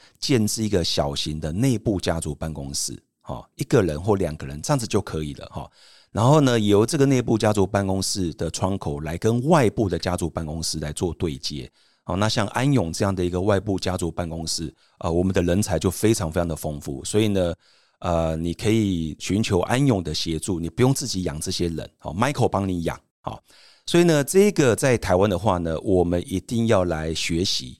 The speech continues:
好，一定要学习，要有这个当地在地化的一些调整。那第二个问题的话呢，家族办公室到底重不重要？呃，我想这是非常非常的重要。就像我刚刚所讲的，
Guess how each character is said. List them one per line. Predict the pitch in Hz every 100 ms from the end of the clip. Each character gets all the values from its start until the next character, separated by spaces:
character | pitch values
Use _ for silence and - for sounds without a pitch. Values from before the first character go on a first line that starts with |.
| _
好， | 82
一 | 82
定 | 101
要 | 87
学 | - 85
习， | - 67 -
要 | 127
有 | 110 82
这 | - 98
个 | 95
当 | 82 113 117 117
地 | 120 95
在 | 120 101
地 | 104 85
化 | 95 90
的 | 78
一 | 73
些 | 87 90 85
调 | - 73 80
整。 | - - _ _ _ _ _ _ -
那 | 180 165
第 | 160 220
二 | 214
个 | 127 117
问 | 131 113
题 | 95
的 | 80
话 | 87 98
呢， | 90 82 80
家 | - 139 139 143
族 | - 90
办 | - 107
公 | 98 95
室 | 95 90
到 | - 104
底 | 85 69 -
重 | 110 95
不 | 87
重 | 90 78
要？ | 82 73 - _ _ _ _
呃， | - 85 76
我 | - 101
想 | 104 78 71
这 | 95
是 | 92 92
非 | - 123
常 | 95
非 | 98
常 | 85
的 | 78
重 | - 80
要。 | 73
就 | 117
像 | 117
我 | 90
刚 | 104
刚 | 101
所 | 95 87
讲 | - 67 69
的， | 65